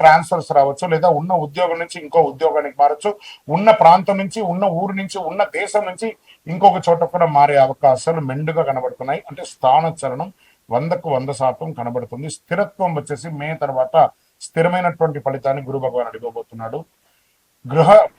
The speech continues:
కట్టుకొని పర్మిషన్ కోసం ఆగిపోయి ఉన్నదంతా కూడా క్లియర్ అయిపోయి గృహప్రవేశ యోగం కూడా ఉన్నాయి కాబట్టి మంచి ఫలితాలను పొందుతారు. పసుపు ఒత్తులతో దీపం వెలిగించండి, దక్షిణామూర్తిని ప్రార్థన చేయండి, దత్తాత్రేయ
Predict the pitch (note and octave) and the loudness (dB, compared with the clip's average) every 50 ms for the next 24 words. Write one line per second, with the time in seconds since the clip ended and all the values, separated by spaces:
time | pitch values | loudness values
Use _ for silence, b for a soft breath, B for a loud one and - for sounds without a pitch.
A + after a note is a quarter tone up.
0 | _ _ _ _ _ _ _ _ _ _ - C#3+ - - - _ D#3 - E3+ E3 | _ _ _ _ _ _ _ _ _ _ 0 0 0 0 -4 _ -10 0 2 4
1 | D#3+ D#3+ D#3+ E3 - - C#3+ D3 D#3+ F3 - E3 D#3 D3 D3+ C#3+ - D#3 C3+ A#2 | 4 4 2 -2 0 0 0 0 0 -2 -6 -6 -6 -4 -6 -6 -2 0 2 4
2 | B2+ C#3 - D#3 - D#3+ D#3 D3 C#3 C#3 C#3 B2+ C3 B2+ - C#3+ C3 C#3+ C#3 C3 | 4 4 2 -2 -6 -4 -2 -2 -2 -4 -4 -6 -6 -6 -8 -8 -6 -6 -6 -6
3 | - - C3+ C3+ C3+ C3+ C3 - D#3+ D3+ B2+ A#2 G#2 C3 - - D3 C#3 C3+ B2+ | -6 -6 -6 -6 -6 -6 -6 -6 -8 -8 -8 -6 -6 -6 -6 -6 -6 -6 -6 -8
4 | A#2+ - A#2+ A2 G#2+ A2 A2 A2+ A2 A2 A#2 B2 A2+ G#2+ G#2 G#2+ G#2+ G2+ G#2+ G#2 | -10 -10 -10 -10 -10 -10 -10 -12 -12 -10 -8 -8 -8 -8 -10 -14 -14 -14 -14 -14
5 | - B2+ - F3+ F3 b b b b b b b - - D3+ F#3 E3+ - G3+ D#3 | -14 -14 -16 -18 -20 b b b b b b b -10 -8 -8 -8 -8 -10 -8 -6
6 | C#3+ D3 C3+ B2+ C3+ C3+ C3+ C3+ A#2 B2+ B2+ B2 A#2+ - C3+ B2+ B2+ C#3 E3+ - | -4 -4 -4 -2 -2 -2 -2 -2 -4 -8 -8 -8 -8 -4 -4 -2 -2 -4 -6 -8
7 | _ _ _ _ _ _ _ _ - D3 C#3+ D3 - E3+ D#3 F3+ E3 D3+ - - | _ _ _ _ _ _ _ _ 0 0 0 0 -4 -8 -2 -2 0 0 -2 -4
8 | C#3+ C#3 B2 C3 B2 A#2 B2+ C3+ C3 - C#3+ C#3 C3+ C3+ B2+ C#3 C#3+ C#3 B2+ - | -6 -6 -4 -4 -4 -4 -6 -8 -8 -8 -8 -6 -8 -8 -8 -10 -12 -12 -8 -8
9 | D3 D3 D3 D3+ D#3 F3 F3 _ _ _ _ _ _ B2 B2 A#2 - - E3+ F3 | -6 -6 -6 -8 -12 -16 -16 _ _ _ _ _ _ -10 -10 -10 -8 -6 -2 0
10 | F3 E3+ D#3+ D3 C3 C#3+ C#3 B2+ A#2 A#2+ A#2+ B2+ C3 C3+ D3 C#3 C3 C#3+ D3 D3 | 0 0 0 -2 -4 -6 -6 -2 2 4 4 4 2 0 -4 -6 -4 -4 -4 -4
11 | D3+ E3+ F#3 - _ _ _ _ _ B2 B2+ C3 - - F#3 F#3 F#3 F#3 F3+ F3 | -6 -10 -14 -16 _ _ _ _ _ -6 -4 -4 2 6 8 8 8 6 2 -2
12 | E3+ D#3+ D3 | -2 -2 -2